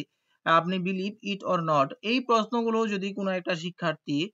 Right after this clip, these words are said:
আহ, পড়াশোনা করে, তাহলেও সে কিন্তু পাস মার্ক তুলতে পারবে। অর্থাৎ আমরা এখানে যে দশটা অতি সংক্ষিপ্ত প্রশ্ন দিয়েছি,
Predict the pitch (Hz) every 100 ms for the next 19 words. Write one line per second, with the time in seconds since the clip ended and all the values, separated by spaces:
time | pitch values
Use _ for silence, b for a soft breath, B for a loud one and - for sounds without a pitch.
0 | _ _ _ 165 160 175 180 170 175 165
1 | 175 170 170 196 165 165 185 214 214 196
2 | 175 170 170 170 - 160 143 - 147 147
3 | 139 139 135 151 170 208 208 175 170 180
4 | 196 185 175 185 180 196 175 185 185 190
5 | 196 196 208 214 208 214 226 202 180 196
6 | 196 202 -